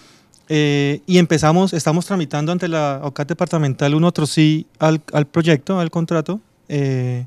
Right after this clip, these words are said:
pues, para seguir esta siguiente etapa, donde los productos sean un pregrado virtual con registro calificado, una maestría virtual con registro calificado también, y la estructuración de la unidad académica de servicios virtuales de la Universidad Surcolombiana como arquitectura,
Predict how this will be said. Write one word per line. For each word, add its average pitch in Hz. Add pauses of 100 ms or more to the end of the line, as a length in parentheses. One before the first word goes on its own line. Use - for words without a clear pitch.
(560)
pues, 185
para 160
seguir 143
esta 147
siguiente 143
etapa, 143 (140)
donde 143
los 139
productos 135
sean 170 (640)
un 160
pregrado 175
virtual 175
con 175
registro 131
calificado, 165 (520)
una 156
maestría 151
virtual 143
con 160
registro 135
calificado 160
también, 180 (800)
y 233
la 202
estructuración 180
de 165
la 156
unidad 151
académica 160
de 170
servicios 135
virtuales 156
de 160
la 151
Universidad 135
Surcolombiana 170
como 147
arquitectura, 131